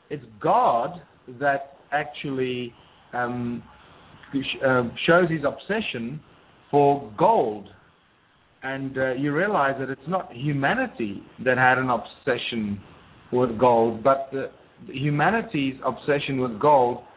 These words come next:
was actually introduced to humanity by God. And then you go away and realize, hold on, but this God that we read about in the Bible is actually the, the biblical Elohim.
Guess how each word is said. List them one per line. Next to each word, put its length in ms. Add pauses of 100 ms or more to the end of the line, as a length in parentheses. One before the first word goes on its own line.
(280)
was 140 (100)
actually 760 (480)
introduced 600
to 60
humanity 720 (200)
by 340
God. 440 (600)
And 140
then 180
you 100
go 220
away 280
and 140
realize, 420 (280)
hold 220
on, 160
but 180
this 120 (160)
God 340
that 80
we 200
read 200
about 280
in 100
the 80
Bible 680 (680)
is 200 (140)
actually 680
the, 200 (300)
the 80
biblical 640
Elohim. 760